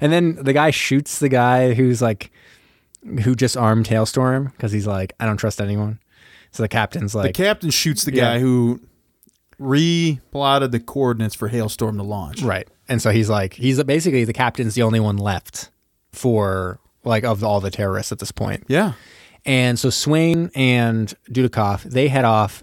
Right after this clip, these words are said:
Speaker 1: They kinda separate. Swain goes off and actually does the most important thing, which is she and this guy who's dying, in the, in the process of dying, help stop, stop Hailstorm, like, seconds before it actually launches. It was actually
Speaker 2: Yeah.
Speaker 1: funny.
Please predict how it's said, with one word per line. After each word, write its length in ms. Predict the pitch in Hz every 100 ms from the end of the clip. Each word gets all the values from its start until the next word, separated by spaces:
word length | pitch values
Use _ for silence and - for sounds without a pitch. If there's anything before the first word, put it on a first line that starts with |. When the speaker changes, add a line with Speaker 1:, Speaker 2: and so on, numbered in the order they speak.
| -
Speaker 1:
They 80 | 135
kinda 200 | 208 202
separate. 480 | - 143 175 170 170
Swain 400 | - 135 165 214
goes 220 | 185 143
off 300 | 120 117 -
and 240 | 117 110 - _ _ _ _
actually 560 | 120 123 - 131 107 101 _ -
does 180 | 113 107
the 80 | 107
most 240 | 101 -
important 380 | 98 107 156 143
thing, 300 | 165 170 160 -
which 240 | - 113 -
is 380 | 107 98 - - _ _ _ _
she 360 | - 160 175 175
and 120 | 123
this 100 | 113
guy 380 | - 120 123 113
who's 180 | 104 98
dying, 500 | 107 107 98 92 120
in 120 | 120
the, 120 | 139
in 100 | 131
the 60 | 127
process 400 | 123 113 107 104
of 100 | 92
dying, 460 | 104 98 101 113 120 _ _ _
help 240 | - 117 -
stop, 360 | - 107 - - -
stop 320 | - 120 113
Hailstorm, 800 | - - 117 113 - 101 95 95 _ _ _ _ _ _ _ _ -
like, 160 | 120 -
seconds 320 | 139 131 113
before 300 | 123 120 104
it 60 |
actually 360 | 101 101 - 101
launches. 500 | 98 101 107 123 110
It 60 | 139
was 100 | 147
actually 200 | 139 147
Speaker 2:
Yeah. 60 |
Speaker 1:
funny. 160 | 131